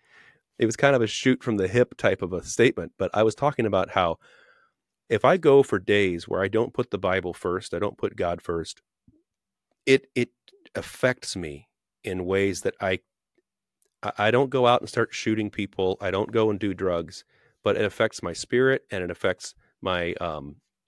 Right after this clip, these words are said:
the, the way that I think. It affects, um, the way that I interact with other people. And my wife says, "I think there's a spirit just to try to keep us from reading our Bible,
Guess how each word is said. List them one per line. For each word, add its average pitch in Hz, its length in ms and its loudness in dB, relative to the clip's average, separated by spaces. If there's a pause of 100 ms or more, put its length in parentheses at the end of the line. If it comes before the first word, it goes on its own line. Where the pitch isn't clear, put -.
(520)
the, 104 180 -2
the 101 100 -6
way 101 180 2
that 95 140 0
I 82 120 -4
think. - 560 -2
It 90 100 -4
affects, - 540 -6 (480)
um, 80 600 -10 (380)
the 110 100 -8
way 110 120 2
that 113 100 2
I - 100 -4
interact 98 420 0
with 90 120 -8
other 85 200 -10
people. - 340 -6 (240)
And 101 100 -4
my 98 100 -2
wife 143 260 0
says, 98 320 0 (520)
"I 143 220 2
think 98 320 -4
there's 87 260 -2
a - 40 -8
spirit 101 500 -2 (1080)
just 117 460 2
to - 140 -4
try 104 340 2
to 90 80 0
keep - 260 -4
us 92 120 -4
from 82 200 -6
reading 90 300 -4
our 76 120 -8
Bible, 80 440 -6